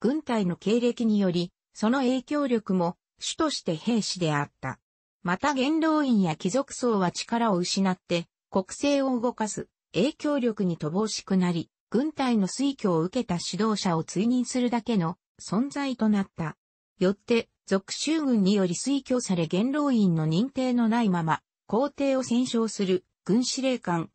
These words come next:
専称皇帝が乱立した。前線で戦う兵士たちにとって、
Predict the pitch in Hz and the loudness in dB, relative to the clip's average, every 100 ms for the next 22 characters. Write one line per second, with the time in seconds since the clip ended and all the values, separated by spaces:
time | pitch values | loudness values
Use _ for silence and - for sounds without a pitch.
0 | _ - 214 - 214 294 277 262 262 247 | _ -4 -2 -2 -2 0 0 0 0 0
1 | 214 180 160 151 170 233 240 - 170 - | 0 0 0 0 0 0 -2 -4 -8 -4
2 | 151 - _ _ _ _ 175 262 302 302 | -6 -6 _ _ _ _ 0 0 0 -2
3 | 285 277 262 254 269 247 269 277 240 302 | 0 -2 -2 -2 -2 0 0 -2 -2 -2
4 | 285 - 233 220 208 170 - 190 - 165 | -2 -2 -2 0 0 0 -2 -6 -2 -4